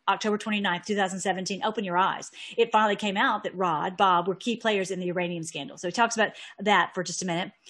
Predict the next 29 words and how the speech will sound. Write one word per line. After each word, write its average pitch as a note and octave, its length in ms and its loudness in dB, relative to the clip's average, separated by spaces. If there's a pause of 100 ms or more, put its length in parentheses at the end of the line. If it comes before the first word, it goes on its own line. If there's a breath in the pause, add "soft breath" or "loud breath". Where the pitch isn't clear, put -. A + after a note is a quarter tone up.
(100)
Then G#3+ 100 6
he - 20 4
talks G#3 180 2
about G#3 140 2
following G#3 260 6
Hu-, G3 200 -2 (280)
Huma F#3+ 440 -2
and F#3 160 -4 (200 loud breath)
Operation G3+ 400 0
Mockingbird. F3+ 640 2 (380 loud breath)
He A#3 100 0
says G#3+ 260 0
it's G#3 160 -4
not B3 200 4
about A3+ 300 8 (540)
Republicans G3 600 0
and F#3+ 120 -4
Democrats. F3+ 640 -6 (100)
It's A#3 140 -2
about G#3+ 240 2
good A#3+ 160 4
versus G#3 320 -4
evil. F#3 380 -6 (180 loud breath)
We B3 180 4
are A#3 100 4
fighting G3+ 560 0
the F3+ 100 -4
battle F3 500 0
of E3+ 100 -10